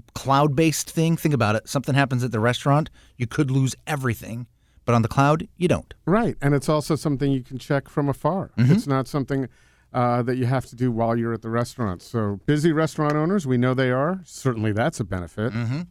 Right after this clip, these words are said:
Speaker 1: So you wanna visit upserve dot com, and while you're there, you'll see a little video that'll t-, show you how you'll benefit from this.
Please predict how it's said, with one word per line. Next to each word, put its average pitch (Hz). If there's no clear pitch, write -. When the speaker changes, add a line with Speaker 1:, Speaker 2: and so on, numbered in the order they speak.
Speaker 1:
So -
you 160
wanna 185
visit 175
upserve 226
dot 196
com, 190
and 143
while 170
you're 185
there, 165
you'll 151
see 156
a 143
little 143
video 147
that'll 104
t-, 117
show -
you 143
how 127
you'll 107
benefit 131
from 147
this. 147